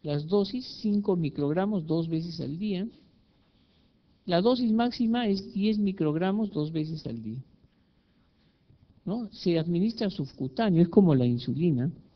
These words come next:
Ustedes seguro que ya lo van a ver, ya cuando hagan su práctica,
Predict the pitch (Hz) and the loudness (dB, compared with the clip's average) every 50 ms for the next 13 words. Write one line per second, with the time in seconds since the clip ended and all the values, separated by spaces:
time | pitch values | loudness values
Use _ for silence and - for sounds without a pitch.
0 | _ _ _ _ _ _ - - 202 196 - 165 170 180 180 170 180 180 170 160 | _ _ _ _ _ _ 2 2 2 4 4 4 4 4 4 4 2 2 2 2
1 | 156 156 151 147 143 160 190 185 160 147 147 147 143 - 131 135 143 147 151 151 | 2 2 2 2 2 2 0 -2 -2 -2 -4 -4 -4 -2 2 4 6 6 6 6
2 | 175 156 - 175 180 175 180 - 208 196 208 240 311 | 4 0 0 2 0 0 0 0 -4 -2 -2 -2 -4